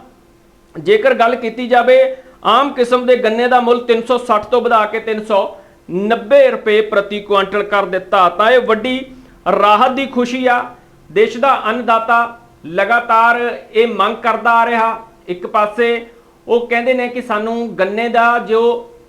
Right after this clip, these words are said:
ਰੇਟ ਆ, ਉਸ ਦੇ ਵਿੱਚ ਵਾਧਾ ਮਿਲੇ, ਦੂਜੇ ਪਾਸੇ ਐਮ ਐਸ ਪੀ ਦੇ ਗਾਰੰਟੀ ਕਾਨੂੰਨ ਦੀ ਵੀ ਮੰਗ ਕੀਤੀ ਜਾ ਰਹੀ ਆ। ਖੈਰ, ਗੰਨੇ ਦੇ ਰੇਟ ਦੇ ਵਿੱਚ ਤਾਂ ਵਾਧਾ ਕਰ ਦਿੱਤਾ, ਐਮ ਐਸ ਪੀ ਦਾ ਲੀਗਲ ਗਾਰੰਟੀ ਕਾਨੂੰਨ ਕਦੋਂ ਬਣੇਗਾ,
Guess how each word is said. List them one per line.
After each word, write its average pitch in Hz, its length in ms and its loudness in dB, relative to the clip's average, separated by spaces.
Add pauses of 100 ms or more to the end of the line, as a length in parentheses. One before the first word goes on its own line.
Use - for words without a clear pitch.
(240)
ਰੇਟ 214 420 0
ਆ, 247 100 2
ਉਸ 196 220 -2
ਦੇ 233 120 0
ਵਿੱਚ 233 200 -6
ਵਾਧਾ 226 320 0
ਮਿਲੇ, 233 320 0
ਦੂਜੇ 220 320 -2
ਪਾਸੇ 226 500 -2
ਐਮ 233 200 -4
ਐਸ 240 180 -2
ਪੀ 233 140 -12
ਦੇ 226 120 0
ਗਾਰੰਟੀ 214 380 -4
ਕਾਨੂੰਨ 220 400 -4
ਦੀ 214 120 -6
ਵੀ 240 100 -6
ਮੰਗ 214 300 0
ਕੀਤੀ 208 280 -10
ਜਾ 196 200 0
ਰਹੀ 202 160 -2
ਆ। 180 80 0
ਖੈਰ, 240 240 -2
ਗੰਨੇ 226 360 -4
ਦੇ 254 160 2
ਰੇਟ 233 180 -2
ਦੇ 233 140 -2
ਵਿੱਚ 233 180 -6
ਤਾਂ 240 140 -2
ਵਾਧਾ 220 300 -2
ਕਰ 233 200 -4
ਦਿੱਤਾ, 220 500 -2
ਐਮ 226 240 -6
ਐਸ 208 120 0
ਪੀ 220 240 -12
ਦਾ 208 200 0
ਲੀਗਲ 208 340 -2
ਗਾਰੰਟੀ 208 380 -6
ਕਾਨੂੰਨ 214 260 -4
ਕਦੋਂ 208 240 -4
ਬਣੇਗਾ, 202 540 -4